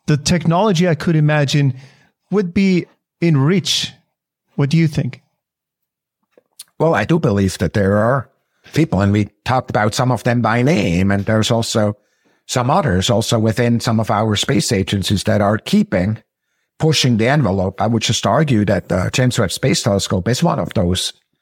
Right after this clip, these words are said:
Speaker 2: aspirational machines we just talked about.
Speaker 1: Mm.
Speaker 2: It's very
Speaker 1: Mm.
Speaker 2: different. We've never seen one like it. That, you know, it's a stuff of dreams.
Speaker 1: Mm.
Speaker 2: And, uh, you know, I don't wanna say the space station, you know, if you just look at the technologies that are there,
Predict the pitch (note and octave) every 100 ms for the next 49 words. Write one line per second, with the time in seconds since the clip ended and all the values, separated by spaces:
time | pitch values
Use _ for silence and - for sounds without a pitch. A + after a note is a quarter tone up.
0 | _ _ _ G2 G2+ - G2 G2 - F#2+
1 | F#2 - C#3 C#3+ C#2+ - G2+ G#2+ - B2
2 | - - C#3 B2+ A#2+ B2+ - D#2+ G2+ C#3
3 | C3 B2+ A#2+ - A2+ F#2 F#2 A#2 A2 A2
4 | - A2+ G2+ G2+ G#2+ F#2 G2 B2+ - G2
5 | G#2 - F2 - - _ _ A#2 A#2+ C#3+
6 | E3 - D#3 D3+ D#3 - G2+ C3+ F#3 E2
7 | - - - - C#3 B2+ A#2+ C3 - G#2
8 | G#2 G2 G2 F2+ A2 C3 A#2+ A2 A2 C#3
9 | C#3+ A#2 - B2 A#2+ G2 - B2 G#2+ -
10 | G#2+ A2 A#2 A2 A2+ G#2 G2+ - B2+ -
11 | C#3+ - F2+ - _ - F2+ F2 E2 -
12 | _ - G2+ - A2+ B2+ C3 - A2+ -
13 | F2 F#2 F2+ C3+ D3+ G#2 F#2